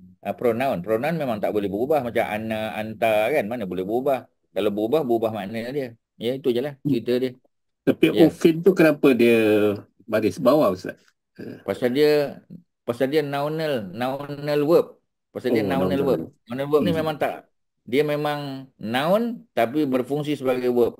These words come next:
Speaker 1: Memang macam tu
Speaker 2: Ya.
Speaker 1: keadaan dia. Tak boleh, tak boleh berubah. Tak ada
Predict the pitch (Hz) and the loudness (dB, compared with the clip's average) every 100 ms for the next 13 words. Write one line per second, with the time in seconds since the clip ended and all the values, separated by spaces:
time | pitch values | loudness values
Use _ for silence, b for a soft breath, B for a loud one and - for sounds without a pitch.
0 | - 95 113 131 123 123 127 117 98 104 | -10 -6 -4 -2 0 0 0 -4 -2 -4
1 | - 101 101 95 - 87 - 107 95 101 | -4 -4 -4 -6 -10 -12 -8 -8 -8 -8
2 | 110 107 107 - _ - 101 98 104 101 | -6 -2 -4 -6 _ -14 -12 -6 -4 -2
3 | 98 90 - _ _ _ _ 110 123 | -2 -2 -4 _ _ _ _ 0 4